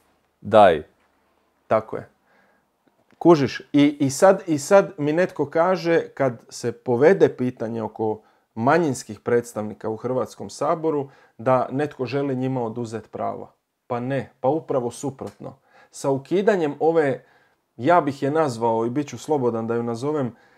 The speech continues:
Speaker 2: nakaradne, e, e, nakaradnog izbornog zakona, e, ti zapravo tim ljudima omogućuješ da oni stvarno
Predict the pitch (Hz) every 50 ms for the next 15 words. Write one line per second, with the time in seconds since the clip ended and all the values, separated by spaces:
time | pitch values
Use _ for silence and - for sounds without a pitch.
0 | _ _ _ - 117 117 139 175 175 175 - 131 117 110 107 104 107 107 104 101
1 | 98 - _ _ _ _ _ _ _ - 107 110 107 107 107 104 90 - - 110
2 | 107 107 107 107 - - 120 139 - - - 147 120 117 113 117 117 113 117 131
3 | 143 143 139 143 131 120 113 107 107 107 127 127 156 165 - - 175 165 156 147
4 | 139 131 - _ _ _ _ _ _ _ - 120 117 113 113 - - 147 135 151
5 | 160 151 - 143 127 120 120 - - 143 143 131 120 - - 82 113 113 127 135
6 | 143 139 147 135 127 117 - - 117 117 113 113 110 104 127 147 151 - - -
7 | 127 113 110 - - 117 113 113 131 143 143 123 - - - - - 123 131 156
8 | 160 147 127 117 117 123 135 147 160 160